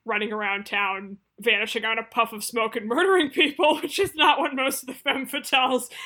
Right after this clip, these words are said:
in the forties noirs were doing. So there's a sort of, like, genre crossover thing going on that I think is really cool. So, uh, yeah, just a great use of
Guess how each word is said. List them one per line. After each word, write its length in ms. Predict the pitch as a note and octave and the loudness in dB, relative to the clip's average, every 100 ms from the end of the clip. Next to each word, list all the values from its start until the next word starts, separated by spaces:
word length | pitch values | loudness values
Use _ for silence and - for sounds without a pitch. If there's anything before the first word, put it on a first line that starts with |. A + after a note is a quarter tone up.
| - | -2
in 160 | D#4 C#4+ | 0 0
the 100 | C4+ | -2
forties 540 | - C4 B3+ B3+ C4 | 4 6 6 4 0
noirs 460 | A3+ A3+ G#3+ A3+ G#3+ | 0 4 4 2 0
were 100 | G#3 | 0
doing. 420 | G#3+ - B2 G#3+ _ | 0 -2 -6 -10 _
So 180 | - C#4+ | -6 2
there's 220 | C4 C4 | 4 4
a 240 | B3+ B3+ - _ - | 6 2 0 _ -6
sort 240 | C#4 C#4 | -2 0
of, 80 | A#3 | 2
like, 180 | A3 G#3+ - | 0 0 -10
genre 760 | G3+ G#3+ G#3+ G#3 G3 F#3 G3 - _ _ - | -2 2 2 0 -2 -2 -4 -8 _ _ -6
crossover 580 | A3+ G3+ - G#3 D#3+ F#3+ | -2 0 0 -6 -6 -8
thing 220 | G#3+ G3 F3+ | -2 -2 -2
going 280 | F3+ F3 | -8 -6
on 160 | F3+ F#3+ | -4 -6
that 80 | F#3+ | -6
I 80 | G3 | -6
think 180 | G#3 | -4
is 100 | G3+ | -4
really 300 | F#3 E3+ E3 - | -6 -8 -8 -10
cool. 400 | F#3+ D#3 G3+ _ _ - | -8 -8 -10 _ _ -10
So, 500 | - - G#3+ G3 G3 | -6 0 0 2 0
uh, 420 | F#3+ F#3+ F#3 F#3 - _ - | 0 0 0 -2 -8 _ -10
yeah, 300 | G#3 G#3 A2+ | 0 0 0
just 300 | G3+ A#3+ B3 | -2 -4 0
a 80 | E4 - | -4 -2
great 340 | A3 G#3+ G3+ _ _ - | -2 -2 -2 _ _ -12
use 640 | G#3 G3 G#3 - - - - | -6 -4 -6 -8 -10 -14 -6
of 360 | G#3 F#3+ F#3 | -4 -4 -8